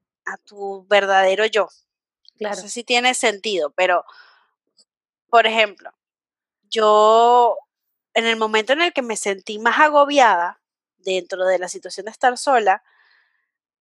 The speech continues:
Speaker 1: eh, por cosas de la vida, Eliana me dice, "Oye, mira, conseguí el video de la primera coreografía que nos montaste en la academia".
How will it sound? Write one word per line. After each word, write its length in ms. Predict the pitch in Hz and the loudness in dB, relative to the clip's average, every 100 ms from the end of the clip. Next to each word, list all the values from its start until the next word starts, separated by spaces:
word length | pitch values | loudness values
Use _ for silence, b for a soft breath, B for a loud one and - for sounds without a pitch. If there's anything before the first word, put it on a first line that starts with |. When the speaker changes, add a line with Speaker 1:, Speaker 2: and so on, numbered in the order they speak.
| _ | _
Speaker 1:
eh, 380 | 226 226 226 214 - | 4 4 4 2 0
por 160 | 233 | 0
cosas 240 | 247 247 311 | 0 2 4
de 80 | 320 | 4
la 100 | 320 | 2
vida, 420 | 320 302 302 - | 2 2 2 2
Eliana 440 | 226 220 208 196 220 | -4 -2 0 0 0
me 140 | 247 | -2
dice, 360 | 240 233 254 277 | -6 -2 2 4
"Oye, 220 | 339 320 | 2 2
mira, 180 | 330 302 | 0 0
conseguí 300 | 254 254 233 | -2 0 0
el 80 | 254 | 2
video 220 | 294 311 | 4 4
de 80 | 285 | 2
la 160 | 240 | -2
primera 300 | - 208 202 214 | -6 -2 -2 0
coreografía 640 | 269 247 220 - 277 254 | 0 2 0 0 0 0
que 160 | 226 196 | -2 -6
nos 160 | 185 | -8
montaste 480 | 196 196 262 - 233 | -10 2 2 2 -8
en 180 | 202 196 | -12 -4
la 60 | 185 | -2
academia". 500 | 175 190 180 160 | 2 2 2 -2